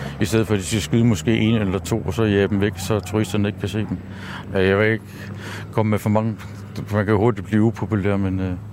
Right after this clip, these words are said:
hvis man ser det på et samfundsøkonomisk perspektiv, så mener jeg, at der er flere penge i Grønland for at vise det frem til turisterne.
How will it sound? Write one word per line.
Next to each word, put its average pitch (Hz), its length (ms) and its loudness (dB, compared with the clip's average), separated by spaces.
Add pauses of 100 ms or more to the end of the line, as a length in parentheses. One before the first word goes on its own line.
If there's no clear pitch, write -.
(420)
hvis 101 160 2
man 110 220 4
ser 139 300 2
det 123 100 4
på 123 120 4
et 110 60 2
samfundsøkonomisk 117 1120 0
perspektiv, - 800 -2
så 107 120 -2
mener 110 280 2
jeg, 95 120 2
at 98 160 0
der 98 60 2
er 92 40 -2
flere 110 240 0
penge 113 280 0 (600)
i 113 80 2
Grønland 110 560 0
for 101 600 -2
at 95 260 -4
vise 104 200 -2
det 101 80 -2
frem 104 180 -2
til - 180 -12
turisterne. 101 500 -2